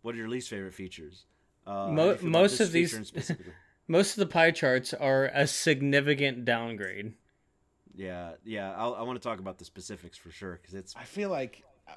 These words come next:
Speaker 3: I wonder
Speaker 1: it's, it's
Speaker 3: who
Speaker 1: re-
Speaker 3: they, I wonder who they gave these to.
Speaker 1: Well,
Speaker 3: Right?
Speaker 1: yeah, we know people are being super inflammatory 'cause developers have basically reached out and said, "Hey, we have fr-, families.
Speaker 2: Yeah, like,
Speaker 1: Can you,
Speaker 2: chill the
Speaker 1: like,
Speaker 2: fuck
Speaker 3: Yeah.
Speaker 2: out."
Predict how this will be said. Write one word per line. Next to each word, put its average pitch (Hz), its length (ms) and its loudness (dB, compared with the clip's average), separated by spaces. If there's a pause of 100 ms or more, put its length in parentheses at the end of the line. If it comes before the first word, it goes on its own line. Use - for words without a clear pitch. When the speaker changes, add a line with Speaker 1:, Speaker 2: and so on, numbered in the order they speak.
(120)
Speaker 3:
I 151 80 -8
wonder 226 240 -4
Speaker 1:
it's, 143 100 -6
it's 165 140 -2
Speaker 3:
who 165 60 0
Speaker 1:
re- 156 80 -4
Speaker 3:
they, 131 360 -6 (240)
I 151 60 -10
wonder 247 260 -8
who 147 140 -8
they 123 160 -10
gave 113 380 -12
these 139 280 -12 (100)
to. 151 360 -12 (1040)
Speaker 1:
Well, 135 140 -2
Speaker 3:
Right? 160 140 0
Speaker 1:
yeah, 123 140 0
we 120 100 -2
know 127 140 -2
people 131 240 -4
are 113 40 -2
being 107 180 -4
super 107 280 -8
inflammatory 95 600 -10
'cause - 140 -20
developers 95 520 -6
have 90 140 -12 (500)
basically 104 360 -8
reached 85 260 -10
out 82 80 -8
and 67 80 -16
said, 82 140 -14
"Hey, 92 260 -6 (180)
we 113 140 -10
have 151 200 -12 (100)
fr-, - 200 -14 (240)
families. 123 800 -8
Speaker 2:
Yeah, 143 160 0
like, 131 160 0
Speaker 1:
Can - 80 -6
you, 107 40 -2
Speaker 2:
chill 165 140 4
the 156 60 4
Speaker 1:
like, 143 120 2
Speaker 2:
fuck 160 200 2
Speaker 3:
Yeah. 151 160 4
Speaker 2:
out." 127 180 -2